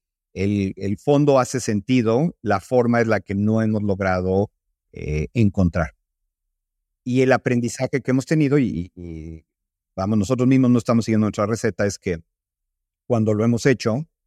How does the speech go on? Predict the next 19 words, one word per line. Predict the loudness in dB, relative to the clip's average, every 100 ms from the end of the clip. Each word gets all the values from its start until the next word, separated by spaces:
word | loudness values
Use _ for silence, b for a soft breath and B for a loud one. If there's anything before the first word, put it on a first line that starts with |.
| _ _
no | -2 2
tocamos | 2 2 2 0 0
base | 0 0 -2 -2 -4 _ _ _ _
con | 0 2 0 -2
los | -4 -4
posibles | -6 -2 0 0 -2
invitados | -4 -2 -2 -2 -4
antes, | -6 -8 -16 _ _ _ _ _
sino | -4 0 2
que | 2
partimos | 2 2 2 4
de | 2
lo |
que | 2
nosotros | -2 -2 -8 _
nos | _
gustaría | -14 -4 0 2 0 -2
que | -6
fuera. | -2 -2 -2